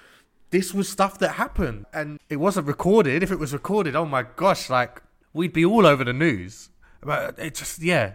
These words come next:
it was very, it's very different. And some people have been very lucky and been very sheltered to, were able to have their educational experience without any of that stuff.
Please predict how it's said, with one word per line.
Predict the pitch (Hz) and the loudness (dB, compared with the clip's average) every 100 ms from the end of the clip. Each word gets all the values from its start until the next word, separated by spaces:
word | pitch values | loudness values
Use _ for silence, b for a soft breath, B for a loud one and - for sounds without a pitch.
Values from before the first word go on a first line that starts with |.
| - | -10
it | 139 | -10
was | 143 | -4
very, | 147 196 185 | 4 4 4
it's | 139 160 - | -2 -6 -2
very | 196 196 | 0 0
different. | 180 - 135 123 | -2 -2 -4 -6
And | 127 | -4
some | 185 | -4
people | 175 170 170 135 135 b b b b | -2 -4 -4 -6 -8 b b b b
have | 127 | -2
been | 143 | 2
very | 135 175 | 6 6
lucky | 156 143 - 131 | 6 4 2 -4
and | 120 | -2
been | 117 117 | -6 0
very | 139 135 | 0 0
sheltered | - 139 123 107 - | 2 2 2 -2 -4
to, | 120 110 110 - - - | -4 -2 -4 -10 -20 -8
were | 143 | 0
able | 160 151 | 2 0
to | 139 123 | -4 0
have | 156 143 | 0 4
their | 143 139 | 4 4
educational | 135 131 139 135 120 | 2 0 -2 -2 -6
experience | 113 - 120 113 107 - | -8 -6 -4 -2 -4 -6
without | 117 117 107 | 2 2 0
any | 110 104 | -6 -6
of | |
that | 101 - | -8 -10
stuff. | - 101 - | -14 -16 -16